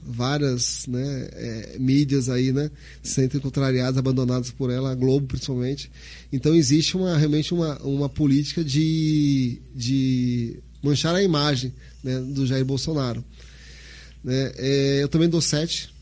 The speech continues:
pra ele. É, a crise, né, que, que se encontra instalada, né, a inflação que se encontra, né, galopante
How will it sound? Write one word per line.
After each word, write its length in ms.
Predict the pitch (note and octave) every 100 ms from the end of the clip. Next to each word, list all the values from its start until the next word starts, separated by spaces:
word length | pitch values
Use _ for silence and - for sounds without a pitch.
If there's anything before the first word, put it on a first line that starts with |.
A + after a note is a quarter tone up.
| - - - -
pra 180 | C#3+ C#3
ele. 300 | B2+ D3+ G3 - - - - - - -
É, 680 | C3 C#3 C#3 C#3 C3+ C3+ C3
a 100 | D#3
crise, 580 | - G3 A3+ F3 C#3+ A#2+ - - -
né, 300 | C#3+ D3 C#3+
que, 320 | - D3+ C3+
que 180 | C3 D3
se 160 | -
encontra 340 | D3+ D#3+ D#3+ D#3+
instalada, 680 | - E3 D3+ C#3 B2+ B2 A#2+ -
né, 240 | B2+ C3 C3+
a 140 | C#3
inflação 680 | D3+ - D#3 - F3 E3+ D#3
que 140 | -
se 160 | C#3+ D3+
encontra, 580 | - D3+ D3 D3 C3 A#2
né, 240 | C3+ C3+ C3+
galopante 880 | C3+ D3 D3 - D3 C3+ B2 -